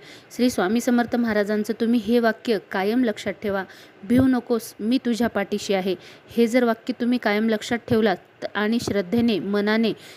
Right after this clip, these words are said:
श्री स्वामी समर्थ जप करत राहिलात, अकरा माळी आणि तीन क्रमशः अध्याय जर वाचत राहिलात,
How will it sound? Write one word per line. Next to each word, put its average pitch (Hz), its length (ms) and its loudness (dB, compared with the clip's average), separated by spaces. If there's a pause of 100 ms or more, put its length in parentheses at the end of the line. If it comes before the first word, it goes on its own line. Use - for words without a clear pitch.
(160)
श्री 247 140 0
स्वामी 220 300 -2
समर्थ 233 380 -2
जप 220 220 0 (100)
करत 220 260 0
राहिलात, 208 340 0 (280)
अकरा 220 280 -4
माळी 208 280 -2 (380)
आणि 214 220 0 (160)
तीन 269 220 4
क्रमशः 226 500 0
अध्याय 214 320 -2
जर 247 140 2
वाचत 220 340 0
राहिलात, 214 280 0